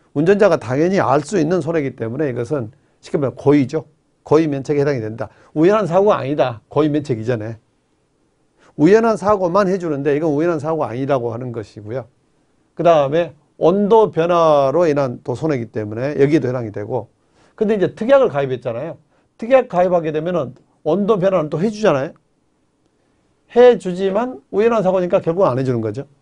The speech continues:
이렇게. 여기에 해당이 돼도 면책이 되는데 이건 특약을 지금 가입하고 있습니다. 특약을 가입하고 있으면은 온도 변화 자체, 예를 들어서 무슨,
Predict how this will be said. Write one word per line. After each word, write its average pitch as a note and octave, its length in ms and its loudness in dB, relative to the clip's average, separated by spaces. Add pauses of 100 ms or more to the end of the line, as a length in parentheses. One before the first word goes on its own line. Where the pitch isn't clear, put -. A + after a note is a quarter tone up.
(1000)
이렇게. A#2+ 380 -4 (680)
여기에 G#3+ 420 6
해당이 A3+ 280 2
돼도 F#3 320 2
면책이 F3 400 -2
되는데 E3 520 -2 (140)
이건 G3 320 -2
특약을 C4 420 2
지금 E3 160 0
가입하고 B2 400 -2
있습니다. A2+ 600 -10 (680)
특약을 A#3+ 420 2
가입하고 F#3 500 0
있으면은 F3 540 -4 (580)
온도 G3 380 2
변화 G#3 280 0
자체, D#3+ 480 -4 (580)
예를 D#3 180 0
들어서 D3 280 2
무슨, C3 420 -4